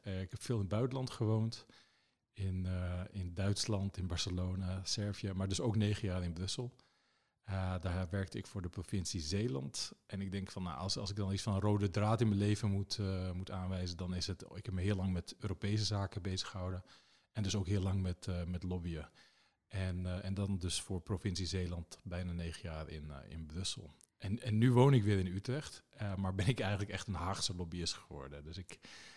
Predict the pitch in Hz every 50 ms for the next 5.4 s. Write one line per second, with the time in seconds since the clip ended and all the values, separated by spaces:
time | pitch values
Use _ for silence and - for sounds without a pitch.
0 | - - - 104 85 92 95 101 98 92 95 87 92 90 82 87 98 104 104 -
1 | - - 98 85 - 113 107 95 101 98 95 92 90 82 82 90 - - - 90
2 | 82 87 - - - 87 85 - - - 82 85 92 92 87 - - - 87 82
3 | 80 78 - - - 87 78 78 78 78 78 85 - - _ - - 95 - -
4 | 82 76 82 78 78 78 76 76 80 80 78 85 85 80 - - 85 80 - _
5 | - - 76 76 76 - -